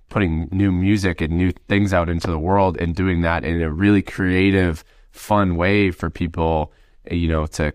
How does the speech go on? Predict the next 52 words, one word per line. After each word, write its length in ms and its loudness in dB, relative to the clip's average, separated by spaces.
come 220 0
on 240 2
to 100 -2
the 120 -4
journey 480 0
and, 220 -2
and, 340 -4
and 140 -2
enjoy 320 0
that 260 0
part 220 0
of 100 -4
it." 220 -4
'Cause 260 -6
even 220 2
a 60 -4
concert, 500 -2
it's 140 -6
like, 180 -4
great, 240 -2
you 100 -2
know, 140 -2
these 200 -4
kids 360 -4
come 340 2
and 100 0
they 80 -2
get 180 -4
to 100 0
have 200 -2
a 40 -6
great 420 -2
night 280 0
with 180 -2
us, 320 0
but 100 -4
that's 160 -4
one 280 0
night 300 -2
out 80 0
of 100 -4
a 60 -2
whole 200 -2
year. 340 0
It's 160 -8
like, 240 -2
you 120 0
put 140 -2
out 140 2
a 40 -6
great 380 -2
record, 580 -2